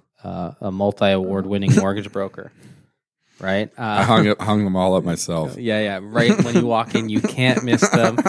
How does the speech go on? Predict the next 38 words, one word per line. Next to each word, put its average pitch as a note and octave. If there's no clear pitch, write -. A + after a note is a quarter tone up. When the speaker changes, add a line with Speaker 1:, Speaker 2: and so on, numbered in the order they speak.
Speaker 2:
<laughs> -
Speaker 1:
Might C3+
as C3+
well C3
have B2
a A2
picture C3+
of A#2
Dave A#2+
shadowed B2
in B2+
the B2+
background. D#3
<laughs> -
But G#3+
it's G#3+
important, F3
though, G2+
right? A#2
Because B2+
there's A#2
no C#3
way C#3+
that A#2
somebody A#2
can G#2+
doubt A2
your, G2
your F#2+
knowledge. A2
But G2+
if G2
you, A2+
it, G#2
like, C#3
I D3+
think E3+
if, A#2